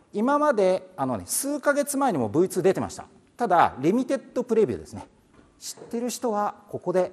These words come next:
登録してくださいね。そうするとその人だけ使わせてあげますっていうね、そういう機能だったんですけど、えーと、パブリックプレビューになりましたということですね。ので、えーと、皆さんお使いいただくことができます。ただですね、先に言っときます。あの、ごめんなさい。これですね、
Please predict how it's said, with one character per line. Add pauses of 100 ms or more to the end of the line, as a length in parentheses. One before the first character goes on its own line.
(120)
登
録
し
て
く
だ
さ
い
ね。
そ
う
す
る
と
そ
の
人
だ
け
使
わ
せ
て
あ
げ
ま
す
っ
て
い
う
ね、 (320)
そ
う
い
う
機
能
だ
っ
た
ん
で
す
け
ど、 (260)
え
ー
と、
パ
ブ
リ
ッ
ク
プ
レ
ビ
ュ
ー
に
な
り
ま
し
た
と
い
う
こ
と
で
す
ね。
の
で、
え
ー
と、
皆
さ
ん
お
使
い
い
た
だ
く
こ
と
が
で
き
ま
す。 (240)
た
だ
で
す
ね、 (220)
先
に
言
っ
と
き
ま
す。 (260)
あ
の、
ご
め
ん
な
さ
い。
こ
れ
で
す
ね、